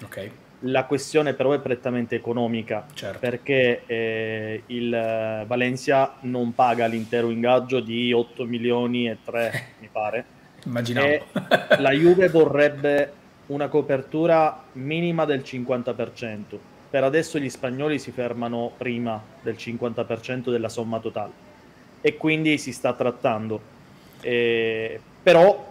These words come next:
Speaker 2: le ultime ore, nelle ultime ore cresce la fiducia in casa Valencia, c'è stato un contatto tra Gattuso e il giocatore, il giocatore è entusiasta del progetto che è stato descritto.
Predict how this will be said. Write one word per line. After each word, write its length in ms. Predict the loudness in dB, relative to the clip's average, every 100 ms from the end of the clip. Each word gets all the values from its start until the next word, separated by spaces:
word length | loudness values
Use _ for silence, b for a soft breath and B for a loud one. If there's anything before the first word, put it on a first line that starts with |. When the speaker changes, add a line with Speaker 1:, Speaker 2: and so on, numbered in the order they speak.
| -16
Speaker 2:
le 260 | -6 4 6
ultime 500 | 6 4 2 2 4
ore, 1400 | 6 8 8 8 6 6 4 2 2 0 0 0 -2 -4
nelle 800 | -6 -8 -10 -12 -8 -2 0 4
ultime 400 | 2 2 -2 0
ore 260 | 2 2 2
cresce 380 | 0 0 0 -4
la 100 | -4
fiducia 420 | -6 -6 -4 -4
in 100 | -4
casa 260 | -6 -4
Valencia, 480 | -2 0 0 -2 -4
c'è 140 | -4 -6
stato 240 | -6 -6
un 100 | -6
contatto 560 | -8 -4 -4 -4 -6 -6
tra 240 | -2 -2
Gattuso 460 | -2 -6 -8 -8 -6
e 40 |
il 60 | -6
giocatore, 560 | -6 -6 -2 0 0
il 80 | 0
giocatore 420 | -2 -4 -4 -4
è 20 |
entusiasta 720 | -4 -6 -6 -2 -4 -4 -4 -2
del 160 | -2 -4
progetto 420 | -10 -10 -10 -10
che 80 | -10
è 20 |
stato 260 | -8 -6
descritto. 720 | -6 -6 0 0 2 2 0